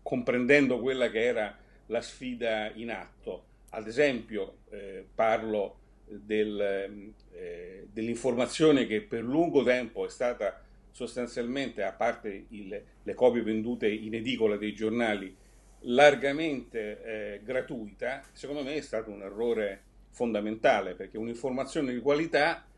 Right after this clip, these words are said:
ha bisogno anche del supporto delle vendite e quindi ha bisogno anche del supporto, eh, del, <laughs> del pubblico che è motivato ed interessato a una ragione d'acquisto,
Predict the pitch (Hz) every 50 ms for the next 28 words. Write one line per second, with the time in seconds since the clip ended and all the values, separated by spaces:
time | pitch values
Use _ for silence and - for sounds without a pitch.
0 | - - - - _ - 95 107 104 110 117 117 131 147 160 160 139 127 117 107
1 | 113 127 139 135 135 - 147 127 123 110 - - 107 107 113 120 117 117 - -
2 | - - 135 - - - 139 135 147 147 147 - - 120 110 107 104 - - -
3 | - - - - - - 104 104 98 104 113 160 165 143 120 107 95 95 95 90
4 | 95 98 101 110 - 117 117 - - 151 156 143 123 113 104 104 110 113 113 120
5 | 135 143 147 143 131 123 123 135 139 139 - 131 110 107 110 110 - - 131 -
6 | - 147 147 151 147 - - - 151 135 131 120 - - - - - - - 107
7 | 113 110 107 107 101 101 101 98 101 101 98 95 101 101 120 131 139 143 131 120
8 | 113 110 107 104 104 - - - - - - 123 107 107 113 110 107 120 110 113
9 | - 165 180 175 151 156 156 147 139 135 143 131 120 - - - - - - -
10 | - 135 127 123 117 104 - - - - - - - - - - - 117 120 113
11 | 117 127 143 170 175 165 139 - 120 110 104 110 110 107 - 127 117 123 120 -
12 | - 170 175 196 - - 139 127 117 120 120 117 117 120 113 117 143 160 147 135
13 | 123 139 135 - - 165 180 190 175 - - - 196 190 175 - -